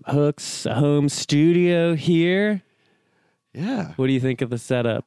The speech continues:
Speaker 2: I love it, man. You know, I love this place. I mean, we've got Melkor baking the buns up yonder.
Speaker 1: Melkor
Speaker 2: Um,
Speaker 1: is sort of a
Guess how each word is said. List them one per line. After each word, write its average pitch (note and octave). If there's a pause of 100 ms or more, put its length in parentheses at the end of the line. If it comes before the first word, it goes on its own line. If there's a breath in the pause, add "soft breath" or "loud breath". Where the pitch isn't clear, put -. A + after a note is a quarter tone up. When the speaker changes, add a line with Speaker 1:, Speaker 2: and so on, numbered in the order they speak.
(120)
Speaker 2:
I D#3
love F2
it, D#2+
man. E2+
You F#2+
know, E2
I D#2
love D2+
this E2+
place. F#2
I E2
mean, D#2+
we've D2+
got D#2+
Melkor F#2
baking E2+
the E2
buns F2+
up E2+
yonder. E2+
Speaker 1:
Melkor D3
Speaker 2:
Um, C#3
Speaker 1:
is D3 (1300 loud breath)
sort D3
of B2
a A2+